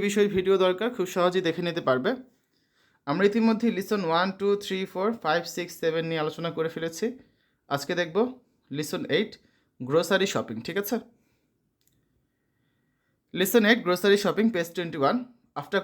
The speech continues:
completing the lesson, students will be able to। এই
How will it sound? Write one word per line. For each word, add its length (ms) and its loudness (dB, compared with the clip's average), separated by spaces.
completing 440 4
the 160 4
lesson, 280 0
students 380 0
will 200 0
be 120 6
able 220 0
to। 60 0
এই 60 4